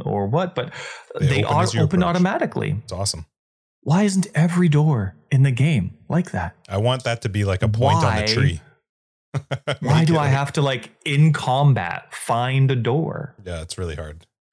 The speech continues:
Speaker 1: 'Cause the technology's there. I saw it with Alva. Anyway, that's, that's a, that's the thing that
Speaker 2: I
Speaker 1: I'm
Speaker 2: agree.
Speaker 1: distracting from Reddit. And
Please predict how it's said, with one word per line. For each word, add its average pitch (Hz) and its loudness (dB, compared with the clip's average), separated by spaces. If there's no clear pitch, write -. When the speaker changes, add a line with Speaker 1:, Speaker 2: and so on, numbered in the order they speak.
Speaker 1:
'Cause 139 -2
the 156 0
technology's 156 2
there. 165 -2
I 147 2
saw 175 -2
it - -12
with 147 0
Alva. 170 0
Anyway, 98 -4
that's, - -8
that's - -8
a, 110 -8
that's - -10
the - -8
thing 107 -2
that 101 0
Speaker 2:
I - 2
Speaker 1:
I'm 95 0
Speaker 2:
agree. 95 -2
Speaker 1:
distracting 92 -4
from 95 -2
Reddit. 92 -4
And 110 0